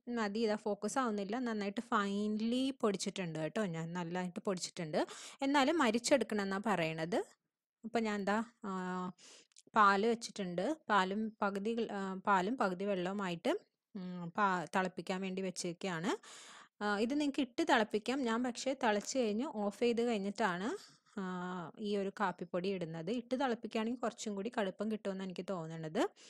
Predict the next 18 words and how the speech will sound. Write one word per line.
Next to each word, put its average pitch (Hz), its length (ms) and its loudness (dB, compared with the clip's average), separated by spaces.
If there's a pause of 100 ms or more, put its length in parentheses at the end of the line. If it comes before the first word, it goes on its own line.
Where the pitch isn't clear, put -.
(540)
അപ്പൊ 220 140 -6
ഞാൻ 220 200 0
ദാ 208 100 2
ഒരു 214 240 0
സ്പൂൺ 240 480 -4
കാപ്പിപ്പൊടി 202 460 -4
ഇടുന്നുണ്ട്. 185 580 -4 (260)
ഒരു 202 520 0 (420)
ചെറിയ 196 280 -4
ഗ്ലാസ് 202 560 -4 (100)
കാപ്പി, 175 400 -6 (140)
കാപ്പിക്ക് 185 400 -2
വേണ്ടിയിട്ട്. 165 520 -2 (540)
ഇനി 285 300 2 (100)
നമുക്ക് 226 300 0
ഇതൊന്ന് 233 540 2
നന്നായിട്ട് 202 440 -2
ഇളക്കിയിട്ട് 202 840 2